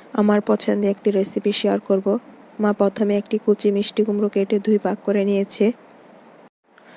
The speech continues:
এখন চাক চাক করে সবগুলো কুচি কুচি করে কেটে নিচ্ছে। কুচি মিষ্টি কুমড়ো আমার খুবই পছন্দের একটি শীতকালীন সবজি, আর তা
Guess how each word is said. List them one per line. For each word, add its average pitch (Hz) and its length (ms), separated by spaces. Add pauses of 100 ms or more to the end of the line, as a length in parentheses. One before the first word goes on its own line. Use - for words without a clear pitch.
(240)
এখন 247 300
চাক 220 240 (100)
চাক 226 240
করে 226 220
সবগুলো 226 580
কুচি 233 360
কুচি 240 300
করে 226 260
কেটে 220 280
নিচ্ছে। 220 380 (420)
কুচি 233 280
মিষ্টি 226 320
কুমড়ো 233 280
আমার 214 240
খুবই 226 380
পছন্দের 214 520
একটি 226 200
শীতকালীন 220 520
সবজি, 214 440 (340)
আর 208 120 (100)
তা 214 120